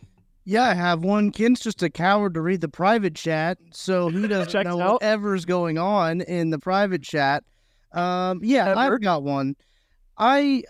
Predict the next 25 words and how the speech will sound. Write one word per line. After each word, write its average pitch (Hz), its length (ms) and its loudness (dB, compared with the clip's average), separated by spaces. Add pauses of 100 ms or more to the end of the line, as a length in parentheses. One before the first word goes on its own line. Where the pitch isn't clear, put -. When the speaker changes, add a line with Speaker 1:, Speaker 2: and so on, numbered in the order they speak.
(100)
Speaker 1:
was 208 300 0
watching 190 380 0
this 170 160 -2
game, 139 360 -2
and, 147 180 -2
and 180 180 -2
with 220 160 -2
these 247 220 2
conditions, 156 760 0
it's 147 200 -10
very, 185 680 0 (100)
uh, 151 340 -2
very 226 320 0
easy 185 420 -2
to 156 500 -4 (840)
get 226 160 2
hurt, 151 260 -6 (180)
right? 160 300 2
It's 214 300 2
very 240 300 2
easy 202 420 -2
to, 185 420 -2
uh, 170 360 0
suffer 214 420 -2
injuries. 165 680 -2